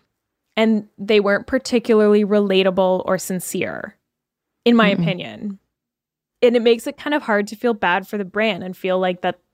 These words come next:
Speaker 1: they really care about their consumers. And while Gellis Land didn't have a personal investment or even personal experience with F Factor beforehand, like you said, she does have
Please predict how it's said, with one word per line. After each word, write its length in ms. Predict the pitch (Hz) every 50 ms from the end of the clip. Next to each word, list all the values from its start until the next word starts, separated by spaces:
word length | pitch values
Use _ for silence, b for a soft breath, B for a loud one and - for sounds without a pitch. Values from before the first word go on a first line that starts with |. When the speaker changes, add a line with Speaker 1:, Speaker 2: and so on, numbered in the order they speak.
| _ _
Speaker 1:
they 160 | - 190 180
really 520 | 185 185 202 202 202 208 202 196 185 190 190
care 440 | - - - - 208 190 180 180 175
about 320 | 175 180 180 165 165 _
their 360 | - 160 160 156 143 160 185 - _ _ -
consumers. 840 | - 185 - - - 180 - - - - - 226 - - - - _ _ _ _ _ _ _ _ _ _
And 160 | - 226 226 226
while 160 | 220 220 220
Gellis 340 | 214 220 220 233 233 233 -
Land 240 | 220 220 220 220 214
didn't 200 | 214 208 214 220
have 360 | 220 - - - 294 349 349
a 80 | 381 370
personal 600 | - - 254 226 - - 233 214 214 214 196 - -
investment 800 | 220 214 196 180 - 208 233 240 - - 240 226 226 226 220 - -
or 160 | 202 202 190 185
even 320 | 123 220 214 226 220 220
personal 420 | - - - 233 214 - 226 208 202
experience 800 | 190 202 - - - - - 277 302 320 330 302 254 214 202 -
with 120 | 202 190 -
F 160 | 190 175 -
Factor 280 | - 185 180 - 208 185
beforehand, 960 | - 202 190 - - 285 320 349 294 247 226 196 190 185 185 185 190 190 - _ _ _ _ _ _ _ _ _ _ _ _ _ _
like 220 | - - 208 208 -
you 80 | 247
said, 360 | 214 - - 330 294 277 247 220
she 280 | - - 247 202 190 _ _ _
does 600 | - 233 220 226 240 240 254 233 233 - - - _ _ _ _ _ _ _ _ _ -
have 920 | 233 - - - 233 214 226 240 233 226 226 214 208 208 208 214 214